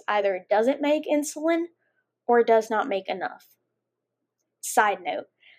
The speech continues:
diabetes raises the risk for damage to the eyes, kidneys, nerves, and heart. Diabetes is also linked to some types of cancer. Now, what are the different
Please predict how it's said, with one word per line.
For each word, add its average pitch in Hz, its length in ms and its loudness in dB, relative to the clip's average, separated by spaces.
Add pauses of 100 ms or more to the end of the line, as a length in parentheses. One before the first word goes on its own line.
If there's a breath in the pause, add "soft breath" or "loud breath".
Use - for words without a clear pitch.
(240 soft breath)
diabetes 254 720 2
raises 226 460 0
the 220 120 2
risk 196 460 -2 (960)
for 202 200 0
damage 214 420 -2
to 202 100 -8
the 202 140 -2
eyes, 208 520 -2 (280)
kidneys, 240 640 2
nerves, 214 560 0
and 190 100 -6
heart. - 440 -6 (680)
Diabetes 254 580 2
is 220 160 -8
also 226 380 0
linked 233 320 -2
to - 80 -16
some 220 300 -2
types 196 340 -4
of 196 100 -8
cancer. - 560 -12 (1080)
Now, 302 300 2
what 320 240 4
are 453 160 2
the 415 100 0
different 302 460 -2